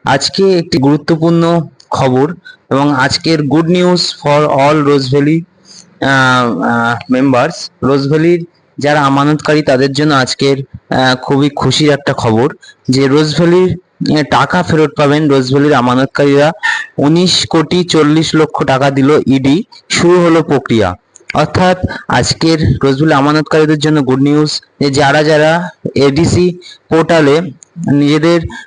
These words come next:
রোজ ভ্যালির, আহ, সার্টিফিকেট আপলোড করেছিলেন তারা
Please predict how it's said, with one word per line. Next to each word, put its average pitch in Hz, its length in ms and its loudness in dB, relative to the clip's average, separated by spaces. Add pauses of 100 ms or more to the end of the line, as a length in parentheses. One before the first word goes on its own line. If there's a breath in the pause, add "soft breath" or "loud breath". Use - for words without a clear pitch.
রোজ 143 240 2
ভ্যালির, 165 440 2
আহ, 143 140 0
সার্টিফিকেট 151 680 -2
আপলোড 143 400 0 (300)
করেছিলেন 151 580 0
তারা 139 380 0